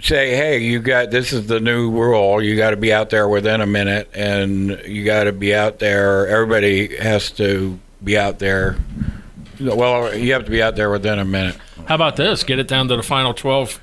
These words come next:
Speaker 2: finalists in the final round of qualifying and actually make it a race.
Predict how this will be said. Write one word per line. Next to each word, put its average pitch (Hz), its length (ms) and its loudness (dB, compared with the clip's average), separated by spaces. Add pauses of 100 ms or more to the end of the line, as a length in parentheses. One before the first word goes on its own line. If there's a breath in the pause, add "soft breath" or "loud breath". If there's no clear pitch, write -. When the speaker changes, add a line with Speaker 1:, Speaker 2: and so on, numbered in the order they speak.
(120)
Speaker 2:
finalists 131 640 -2
in 117 100 -2
the 104 60 -4
final 123 320 0
round 120 200 2
of 104 60 0
qualifying 117 560 0 (460 loud breath)
and 113 100 -2
actually 131 240 -2
make 123 380 0
it 147 80 0
a 107 80 0
race. 76 440 -6